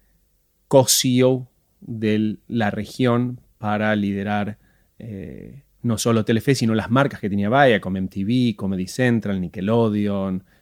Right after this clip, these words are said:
Paramount Channel. Y junto a mi co-líder, que es Guillermo Campanini, él más dedicado tal vez a la parte más op-, de operaciones, yo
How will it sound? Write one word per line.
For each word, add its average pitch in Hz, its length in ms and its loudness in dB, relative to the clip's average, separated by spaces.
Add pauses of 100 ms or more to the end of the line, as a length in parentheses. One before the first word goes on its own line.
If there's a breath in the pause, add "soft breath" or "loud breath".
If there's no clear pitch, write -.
(100)
Paramount 92 360 -6
Channel. 107 540 0 (800)
Y 95 340 -2
junto 107 580 2
a 104 100 0
mi 98 140 -2
co-líder, 107 420 4
que - 80 -8
es 95 120 -8
Guillermo 101 360 -2
Campanini, 104 500 0
él 101 120 2
más 107 260 2
dedicado 104 380 0
tal 107 100 -2
vez 107 160 -2
a 107 60 -4
la 98 120 -4
parte 104 240 -2
más 101 220 -2
op-, 107 160 -8
de 107 160 -8
operaciones, 135 920 0
yo - 260 -6